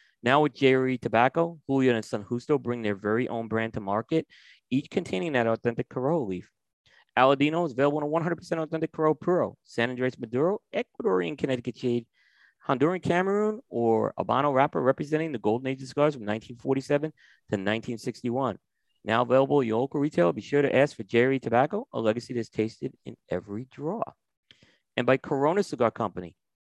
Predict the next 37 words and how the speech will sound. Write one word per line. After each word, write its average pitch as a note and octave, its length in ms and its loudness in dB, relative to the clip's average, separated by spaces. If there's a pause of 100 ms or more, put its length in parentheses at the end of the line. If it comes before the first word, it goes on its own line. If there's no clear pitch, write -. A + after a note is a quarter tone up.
(180)
At F#3+ 100 2
Corona E3+ 240 -2
Cigar D#3 220 0
Company, D#3 200 -4
we A#2 80 -2
take C3 240 -2
pride C#3 200 4
in C#3+ 60 0
the A#2+ 60 -2
fact C3 300 2
that B2+ 80 -6
we G#2 80 -4
are G2 60 -6
cigar G#2+ 300 0
fanatics B2+ 560 -2
just A2+ 200 -8
like C#3+ 200 0
you. D#3 240 0 (480)
That's A#2 180 0
why C3+ 100 4
you'll B2+ 120 2
find B2 220 0
the A2 40 -2
best A#2 280 0
selection C#3+ 320 0
of A#2 60 -4
the G#2 80 -2
rarest G#2 360 2
and G2+ 140 -14
finest A#2 340 -4
premium F3+ 340 -6
cigars C3 340 0
available A#2+ 360 0
anywhere A#2+ 260 -2
in B2 80 -6
the A#2 60 -4
world. G#2 280 -2